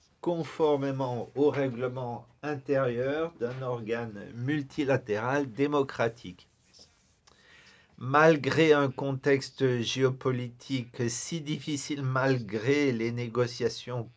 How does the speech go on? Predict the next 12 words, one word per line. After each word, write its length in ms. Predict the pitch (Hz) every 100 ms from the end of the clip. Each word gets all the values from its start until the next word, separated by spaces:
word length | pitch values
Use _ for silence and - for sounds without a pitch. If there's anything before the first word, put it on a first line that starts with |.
| -
compliquées, 760 | 170 170 156 - 147 135 165
négociations 840 | 147 107 104 110 107 104 104 107 110
informelles, 1040 | 135 131 131 123 117 117 123 123 127 120 - - - _
et 200 | - 127
malgré 560 | 127 131 123 120 135 127
les 280 | 117 113 117
différences 640 | 110 131 - 131 131 131
de 80 | 110
perspective 760 | 95 127 - 123 - - 135 123
et 80 |
de 160 | 120 120
position, 960 | 120 - 139 127 117 - - 123 135